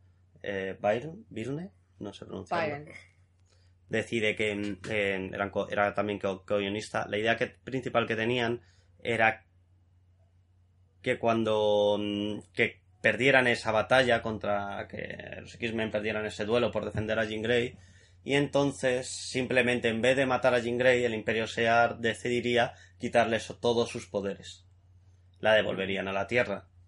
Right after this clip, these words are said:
Speaker 1: mm, siendo simplemente una hermana, y ella tendría que volverse a encontrar a sí misma, su lugar en el mundo. Cíclope tendría que descubrir si su relación con ella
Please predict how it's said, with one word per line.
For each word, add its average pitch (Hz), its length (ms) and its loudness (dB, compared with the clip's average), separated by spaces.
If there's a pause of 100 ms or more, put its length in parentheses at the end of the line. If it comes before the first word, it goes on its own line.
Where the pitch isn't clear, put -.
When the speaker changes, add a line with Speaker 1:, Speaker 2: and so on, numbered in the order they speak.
(760)
Speaker 1:
mm, 62 320 -10
siendo 113 280 -2
simplemente 123 460 -2
una 135 120 0
hermana, 135 520 0
y 135 240 -2
ella 120 220 4
tendría 120 280 0
que 131 60 -2
volverse 113 380 0
a 113 40 -4
encontrar 107 300 0
a 117 60 -2
sí 127 160 -4
misma, 123 420 -2
su 123 120 -10
lugar 113 260 0
en 123 100 0
el 117 120 -2
mundo. 123 520 0 (340)
Cíclope 131 460 0
tendría 117 340 2
que 120 100 0
descubrir 117 420 -2
si 117 140 -6
su 120 140 -6
relación 113 460 0
con 120 180 0
ella 117 500 4